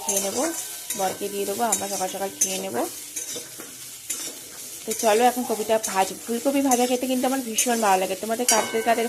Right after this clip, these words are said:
ফুলকপি ভাজা খেতে ভালো লাগে জানিও তো আমাকে। ফুলকপির আর কোন রেসিপি তোমাদের ভালো লাগে? আর শীতকালে ফুলকপি কারা খুব খাও? অনেকে দেখেছি ফুলকপি খুব একটা খায় না, পছন্দ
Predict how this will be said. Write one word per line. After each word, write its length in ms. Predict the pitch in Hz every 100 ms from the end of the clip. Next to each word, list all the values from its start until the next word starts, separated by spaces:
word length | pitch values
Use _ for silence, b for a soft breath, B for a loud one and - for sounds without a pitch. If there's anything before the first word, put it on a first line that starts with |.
| -
ফুলকপি 320 | 214 214 220
ভাজা 140 | 214 202
খেতে 160 | 208 233 226
ভালো 140 | 196 196
লাগে 160 | 202 220
জানিও 220 | 196 190 196
তো 40 | 208
আমাকে। 240 | 208 - 254 - - - - - - - - - - -
ফুলকপির 380 | 226 226 240 247
আর 80 | 214 220
কোন 100 | 262 240
রেসিপি 280 | 247 254 254 254
তোমাদের 240 | 226 220 214
ভালো 120 | 190 180
লাগে? 140 | 202 196
আর 60 | 196
শীতকালে 340 | 247 - 269 277
ফুলকপি 380 | - 247 269 262 247
কারা 160 | 233 226 -
খুব 120 | 269 -
খাও? 200 | - 190 165 - - - - 208
অনেকে 180 | 240 262
দেখেছি 200 | 254 277 269
ফুলকপি 340 | 247 240 240 254
খুব 100 | 247
একটা 120 | 247 254
খায় 160 | 220 214
না, 40 | 214 214
পছন্দ 320 | 220 254 240